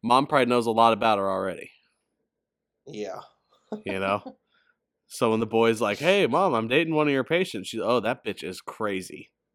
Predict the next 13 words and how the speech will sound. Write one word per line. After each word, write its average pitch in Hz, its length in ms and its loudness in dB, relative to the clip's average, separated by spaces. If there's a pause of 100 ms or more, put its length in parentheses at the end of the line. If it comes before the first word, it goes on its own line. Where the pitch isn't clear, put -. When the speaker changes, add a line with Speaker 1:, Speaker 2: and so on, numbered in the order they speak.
(240)
Speaker 1:
Run 117 200 2
away, 117 260 4
son. 107 400 -4 (580)
Run 113 220 -2
away." 101 440 -2 (1600)
Speaker 2:
Yeah, 120 200 -6
oh, 110 280 -2
dude. 107 220 -10 (340)
Yeah, 135 160 -2
the 131 80 -2
mom 135 300 2
is 120 100 -6
just, 120 440 -8